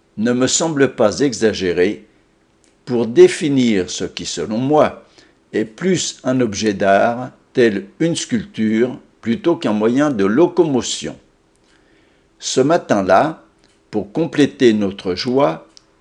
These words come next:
nous avons vu arriver Johnny Hallyday, qui passait régulièrement en Ford Mustang devant notre garage de la Porte des Ternes.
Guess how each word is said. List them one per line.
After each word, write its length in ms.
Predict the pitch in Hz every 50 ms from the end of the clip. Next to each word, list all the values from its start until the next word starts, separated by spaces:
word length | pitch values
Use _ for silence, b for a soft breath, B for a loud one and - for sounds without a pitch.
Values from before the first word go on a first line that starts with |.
| _ 101
nous 180 | 104 107 110
avons 300 | 143 156 151 160 175 165
vu 140 | 143 147 143
arriver 440 | 123 117 107 113 98 87 95 95 85
Johnny 360 | 76 131 151 160 165 147 123 110
Hallyday, 640 | 104 90 90 95 82 85 101 110 131 139 - b b b b b b b b _
qui 140 | - 117
passait 460 | 110 - - 160 151 - - - 113 101
régulièrement 840 | 107 123 156 147 131 131 123 123 113 107 110 104 98 87 - - - -
en 100 | 101 92
Ford 380 | - - - 147 135 113 87 85
Mustang 840 | 85 87 104 135 151 - - - - - 113 101 104 110 120 123 127 139 - - _ _
devant 380 | - 80 110 120 104 113 117 110
notre 380 | 113 135 151 147 - - 110
garage 480 | 104 98 98 95 95 117 131 135 117 87
de 80 | 95
la 140 | 92 92 90
Porte 380 | - - - 139 135 - - 104
des 220 | 90 82 90 95
Ternes. 680 | - - _ 123 113 - 82 76 80 - 69 60 60